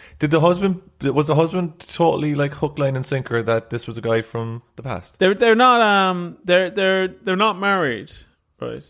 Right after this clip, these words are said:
Speaker 2: Not, not that that
Speaker 1: Yeah, yeah.
Speaker 2: matters. Yeah, yeah. But, uh, the only reason I bring that up is 'cause people get fucking, people, p-,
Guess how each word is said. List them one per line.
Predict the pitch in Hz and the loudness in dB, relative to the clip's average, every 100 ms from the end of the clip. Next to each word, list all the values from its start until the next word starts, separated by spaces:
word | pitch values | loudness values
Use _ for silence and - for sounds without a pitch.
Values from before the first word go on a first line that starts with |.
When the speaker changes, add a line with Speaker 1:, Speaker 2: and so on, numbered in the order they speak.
| - | 0
Speaker 2:
Not, | 175 196 | 2 2
not | 214 | 0
that | 180 | 0
that | 165 | 0
Speaker 1:
Yeah, | 175 | 2
yeah. | 175 | 0
Speaker 2:
matters. | 117 98 - | -2 -8 -6
Yeah, | 143 131 | -2 0
yeah. | 123 110 - | -2 -6 -4
But, | 147 147 | -2 0
uh, | 175 170 165 | 2 2 2
the | 175 | 2
only | 180 196 | 2 2
reason | 180 165 | 0 0
I | 160 | -2
bring | 160 | -2
that | 151 147 | 0 0
up | 143 | 0
is | 127 | -4
'cause | - 131 | -8 -10
people | - 143 135 | -2 -2 0
get | 131 127 | -2 -4
fucking, | - 127 - 127 127 127 - - - - - - | -4 -6 -4 -6 -6 -8 -14 -20 -20 -20 -20 -18
people, | - 143 139 | -4 -2 -2
p-, | - - 143 | -8 -10 -10